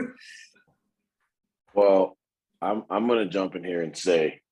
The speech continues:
Speaker 3: a couple very brief things. One, uh,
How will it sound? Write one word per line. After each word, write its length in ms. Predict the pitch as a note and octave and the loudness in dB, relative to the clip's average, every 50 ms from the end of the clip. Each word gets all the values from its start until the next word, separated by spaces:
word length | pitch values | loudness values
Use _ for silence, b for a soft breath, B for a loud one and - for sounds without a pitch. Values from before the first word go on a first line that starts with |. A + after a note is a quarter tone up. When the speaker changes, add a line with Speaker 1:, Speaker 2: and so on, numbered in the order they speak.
| - | -20
Speaker 3:
a 60 | - | -18
couple 320 | - - F2+ E2 D#2 D#2+ D2+ | -10 -8 -6 -6 -6 -8 -4
very 240 | D#2 E2+ E2+ E2 D#2 | -2 0 0 0 -2
brief 300 | C#2+ C#2 D2+ C#2+ D2 - _ | -4 -6 -10 -10 -12 -14 _
things. 280 | - B1+ B1 A#1+ - - - - _ - | -16 -16 -16 -16 -18 -20 -20 -20 _ -4
One, 500 | E2+ G2 A2+ - F2+ E2+ E2 D#2+ D2+ C#2+ B B B B B B B B _ _ - | 0 2 2 4 2 2 0 -2 -6 -10 B B B B B B B B _ _ -2
uh, 440 | D#2 D#2 D2+ D2+ D2+ D2 C#2+ C#2+ | 0 0 0 0 -2 -2 -2 -4